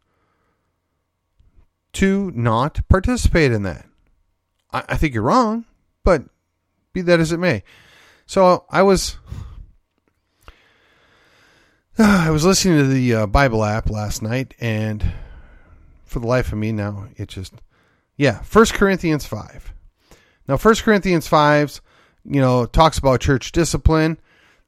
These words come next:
but the most interesting thing was, he's telling you, I wrote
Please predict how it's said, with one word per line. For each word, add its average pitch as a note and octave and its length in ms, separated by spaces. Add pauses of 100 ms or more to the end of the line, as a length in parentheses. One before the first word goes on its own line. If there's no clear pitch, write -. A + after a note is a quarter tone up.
(420)
but D#3+ 120
the F3 80
most G#3+ 260
interesting G#3+ 480
thing G3+ 200
was, G#2+ 480 (3250)
he's C3+ 120
telling G#3+ 280
you, F3 280
I C3+ 100
wrote F#3+ 320